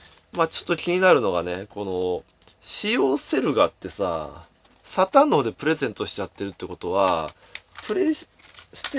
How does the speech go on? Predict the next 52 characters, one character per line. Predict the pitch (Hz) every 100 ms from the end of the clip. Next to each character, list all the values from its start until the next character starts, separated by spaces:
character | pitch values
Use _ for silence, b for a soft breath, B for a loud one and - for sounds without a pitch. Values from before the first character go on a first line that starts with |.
| 277
ー |
シ | - 147
ョ | 123
ン | 117
の、 | 117
や | 160
っ |
ぱ | 135
り | 117 - -
新 | - - 233 247 - _
規 | - 220 208
の | 202 196
ね、 | 196 190
な | 180
ん |
か | 123
セ | - 131
ル | 127
画 | 127 113
が | 120 104 - B B B B -
あ | -
っ |
た | -
の | 107
か | 98
な | 95 85 80
っ | _ _ _ _ _ _ _ -
て | 180
い |
う | 175 165
感 | - 170 156
じ | 151
も | 147
す | - 123
る | 120
し、 | - 87 82 76 69 - _ _ _ _ _ _ _ _ _ B B B B 220
で |
も | 190
こ | 165
う、 | 160
サ | - 220
イ | 294
ン | 320 339
色 | - - 330
紙 | - 262 220
に | 214
関 | - 160 -
し | 190 -
て | - 185
は、 | 190 170 -
こ | -
の、 | 190 202